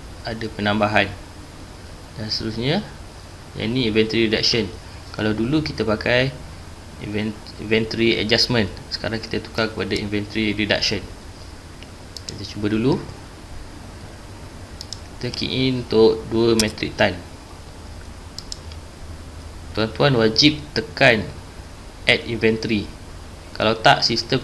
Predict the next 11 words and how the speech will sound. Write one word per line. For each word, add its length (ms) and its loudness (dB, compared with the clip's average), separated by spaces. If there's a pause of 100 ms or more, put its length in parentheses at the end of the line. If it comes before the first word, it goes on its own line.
takkan 320 4
masukkan 720 2 (400)
dalam 320 2
current 480 4 (240)
balance 480 4
ni. 160 -2 (1800)
Pilih 320 -2
add 160 0
inventory 560 0 (1600)
dan 240 -2 (400)
okey. 320 2